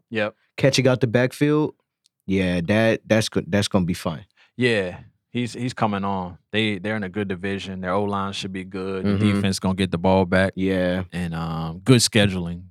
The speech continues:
Speaker 1: Good, good
Speaker 2: Mm-hmm.
Speaker 1: matchups week fif-, fifteen, sixteen, and seventeen. So, yeah, I'm
Speaker 2: Yeah.
Speaker 1: good with Gibson as well.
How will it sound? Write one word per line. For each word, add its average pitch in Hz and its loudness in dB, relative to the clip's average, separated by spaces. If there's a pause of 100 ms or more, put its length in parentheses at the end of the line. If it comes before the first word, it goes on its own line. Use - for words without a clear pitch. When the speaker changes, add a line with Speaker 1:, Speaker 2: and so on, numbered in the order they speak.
(120)
Speaker 1:
Good, 107 4
good 110 4
Speaker 2:
Mm-hmm. 101 0
Speaker 1:
matchups 95 -2
week 101 -4
fif-, 95 -6
fifteen, 95 -2
sixteen, 90 -6
and 87 -6
seventeen. 92 -6
So, 92 -2
yeah, 90 -2
I'm 104 0
Speaker 2:
Yeah. 107 -2
Speaker 1:
good 98 0
with 90 -8
Gibson 90 -10
as 87 -10
well. 90 -8